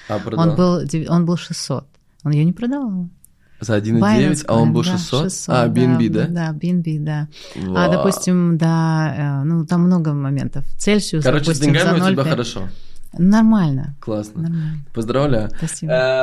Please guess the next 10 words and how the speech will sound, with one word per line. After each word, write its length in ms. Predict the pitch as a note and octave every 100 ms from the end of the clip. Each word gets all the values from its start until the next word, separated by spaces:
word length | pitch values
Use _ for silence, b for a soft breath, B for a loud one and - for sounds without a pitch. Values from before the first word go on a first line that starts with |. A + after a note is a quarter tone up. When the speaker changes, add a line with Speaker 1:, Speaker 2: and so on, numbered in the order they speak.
| B2+ B2+ B2+
Speaker 1:
Э, 40 | B2
Speaker 2:
Просто 260 | G3+ G3+
понимаешь, 400 | G#3 A3 A#3 B3
очень 240 | G3 - F#3
важно 380 | G#3 G#3+ G3
тоже, 300 | E3+ F3 E3
когда 300 | D#3 D3 E3
ты 140 | E3+ D3+
даешь 380 | D3 D#3 F3+ A3
что-то, 520 | - D#3+ C#3+ C#3